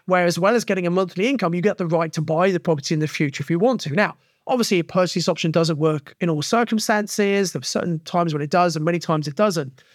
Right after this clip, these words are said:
But if you're just looking for P-, uh, a rent-to-rent all the time, uh, y-,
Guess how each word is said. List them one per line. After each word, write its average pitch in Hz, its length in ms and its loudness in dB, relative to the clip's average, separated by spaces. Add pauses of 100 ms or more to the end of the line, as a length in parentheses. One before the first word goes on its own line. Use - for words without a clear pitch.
(100)
But 202 100 2
if 202 80 0
you're 320 100 2
just 285 260 -2
looking 240 440 0
for 190 440 0 (220)
P-, 247 220 2
uh, 185 340 -4
a 190 120 0
rent-to-rent 220 480 0
all 175 120 -2
the 160 80 0
time, 156 520 -2 (400)
uh, 202 220 2 (120)
y-, 202 100 -8